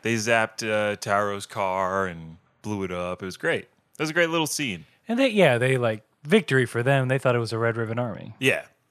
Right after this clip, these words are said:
Speaker 1: So everybody wins.
Speaker 2: Yeah.
Speaker 1: Except those trash aliens.
Speaker 2: Oh, yeah, by the way, Arali just beats the shit out of General
Speaker 1: Yeah,
Speaker 2: Blue.
Speaker 1: they're re-, real quick. She, like, and it happens very quickly.
Speaker 2: Throws him,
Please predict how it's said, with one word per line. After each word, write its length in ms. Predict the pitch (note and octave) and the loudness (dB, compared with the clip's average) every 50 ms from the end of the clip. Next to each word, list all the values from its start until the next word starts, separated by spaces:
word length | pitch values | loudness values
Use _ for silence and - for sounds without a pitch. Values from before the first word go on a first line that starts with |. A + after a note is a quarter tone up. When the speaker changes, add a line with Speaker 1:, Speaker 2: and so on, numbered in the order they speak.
| _ _ _ _ _ | _ _ _ _ _
Speaker 1:
So 140 | - - C#3+ | -4 2 4
everybody 300 | F3 G3 E3 D3+ C3+ A#2 | 4 4 6 6 4 4
wins. 420 | G2+ F#2 E2 D#2+ E2 - - - _ - | 4 0 -4 -6 -10 -16 -16 -16 _ -6
Speaker 2:
Yeah. 220 | C#3+ A2 F#2 - - _ _ | -6 -6 -6 -8 -10 _ _
Speaker 1:
Except 240 | - - - B2 - | -14 -8 -8 -6 -4
those 140 | A#2 G#2 - | -4 -4 -4
trash 360 | - - G2+ F2 E2+ - - | -4 -6 -6 -6 -6 -8 -12
aliens. 400 | F#2+ F2+ F2+ F#2 F2+ - - - _ _ _ _ - | -16 -16 -18 -18 -20 -20 -20 -20 _ _ _ _ 2
Speaker 2:
Oh, 80 | - F#3 | 6 6
yeah, 160 | F#3+ F3 D#3+ | 8 8 8
by 140 | C3+ D#3+ D#3+ | 8 8 6
the 80 | D#3 D#3 | 8 8
way, 120 | D#3 D#3 | 8 8
Arali 440 | C#3+ C#3 C#3 C3+ C3+ C#3 C3 C3 B2+ | 6 6 6 6 6 6 4 2 0
just 180 | G#2 A2+ - - | -2 -4 -8 -6
beats 200 | B2+ A#2+ - - | -6 -6 -6 -4
the 60 | G#2 | -6
shit 240 | - - A#2 G#2+ G2 | -4 -4 -4 -4 -4
out 100 | G2+ F#2 F#2 | -6 -6 -6
of 40 | |
General 360 | F2+ - A2 G#2+ - - - D#3+ | -6 -6 -4 -4 -2 2 6 6
Speaker 1:
Yeah, 160 | D#3 C#3+ C#3 | 8 8 8
Speaker 2:
Blue. 80 | A#3 | 8
Speaker 1:
they're 160 | F#3 C#3+ F#3 E3 | 8 8 8 8
re-, 180 | E3 F#3+ G3 | 8 8 8
real 180 | D#3 F3 G3 F#3+ | 8 8 8 8
quick. 340 | - - G3 G3+ G3 - - | 8 6 4 4 4 0 -8
She, 260 | D#3+ - D#3+ D#3+ D#3 - | -6 -4 -4 -4 -4 -4
like, 280 | F3 D#3 D3 C3+ - - - | -2 0 0 0 -2 -4 2
and 140 | F3+ F3+ F3 | 2 4 6
it 180 | F3+ F3+ E3+ D3 | 6 4 4 4
happens 340 | F3+ G3 F#3 E3 D3 B2 | 4 4 4 2 0 -2
very 400 | A2 G#2 C3 C3+ C3+ C3 B2+ A2+ G2+ | -2 2 4 6 6 6 4 2 0
quickly. 360 | - - - B2+ G2+ - D#3 | -4 -2 0 0 2 2 2
Speaker 2:
Throws 540 | D3+ D#3 D#3+ F3 F3+ F#3+ G3 G3 F#3+ - - | 2 6 8 8 10 10 8 8 6 4 4
him, 560 | G3+ G3 G3 G3 F#3+ F#3+ F#3+ F#3+ G3 - | 6 6 8 8 6 4 2 2 0 -2